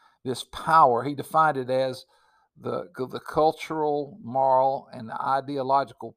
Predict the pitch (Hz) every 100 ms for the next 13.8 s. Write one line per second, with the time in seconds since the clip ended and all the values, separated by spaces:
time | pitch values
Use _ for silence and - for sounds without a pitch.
0 | - - 170 165 117 117 - _ _ _
1 | _ 127 131 120 117 - - 104 - _
2 | _ - 104 98 - - - 160 147 -
3 | - _ _ _ _ _ _ _ _ -
4 | 135 131 135 165 214 190 - 196 165 127
5 | 110 120 117 127 - - 120 123 - 120
6 | 113 113 120 120 _ _ - 185 135 113
7 | 50 - - - _ _ _ _ _ _
8 | _ _ 131 131 - 135 120 110 143 170
9 | 180 185 160 151 127 131 120 127 151 147
10 | 127 - - - 269 240 - 127 127 165
11 | 151 147 135 147 143 143 _ _ _ _
12 | _ _ - 147 131 - 139 - - 165
13 | 165 185 175 123 113 - - _